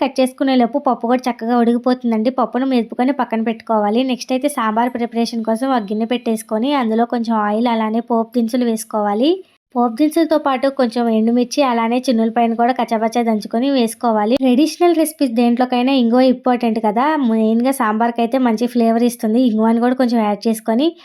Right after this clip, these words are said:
తాలింపంతా ఫ్రై అయిన తర్వాత సన్నగా కట్ చేసుకున్న ఆనియన్స్ని కూడా వేసుకొని కొంచెం ఫ్రై చేసుకోవాలి. ఆనియన్స్ అనేది టూ మినిట్స్ పాటు ఫ్రై అయితే సరిపోతుందండి.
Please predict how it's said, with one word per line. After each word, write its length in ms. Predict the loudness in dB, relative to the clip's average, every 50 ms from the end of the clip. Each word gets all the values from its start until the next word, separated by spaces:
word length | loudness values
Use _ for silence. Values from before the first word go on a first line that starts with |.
| -20 _ _ _ _ _ -8
తాలింపంతా 480 | -4 -4 -2 -2 -2 -2 -2 -2 -4 -4 -2
ఫ్రై 140 | -2 0 0 2 2
అయిన 140 | 0 0 0 0
తర్వాత 320 | 0 0 0 0 0 0 -2 -2 -2
సన్నగా 300 | -2 -2 0 0 -2 -2 -2
కట్ 160 | -4 -4 -4
చేసుకున్న 360 | -4 -4 -4 -4 -4 -2 -2 0
ఆనియన్స్ని 400 | 0 0 0 0 0 -2 -2 -2 -2
కూడా 140 | -2 -2 -2 -2
వేసుకొని 360 | -4 -4 -4 -4 -4 -2 -2 0 0
కొంచెం 180 | 0 -2 -2 -2
ఫ్రై 140 | -2 -2 -2 0 -2
చేసుకోవాలి. 600 | -2 -4 -2 -2 -2 0 0 0 0 0 0 0 0 -2 -4 -8 _ _ _ _ _ -8
ఆనియన్స్ 420 | -4 0 0 2 2 2 2 2 2
అనేది 260 | 2 2 2 2 2 2
టూ 80 | 2 4 4 4
మినిట్స్ 260 | 4 2 0 0 0 -2
పాటు 160 | 0 0 0 0 0
ఫ్రై 140 | 0 2 2 2
అయితే 180 | 2 0 0 0 0
సరిపోతుందండి. 760 | 0 0 2 2 0 0 0 0 0 0 0 0 0 0 2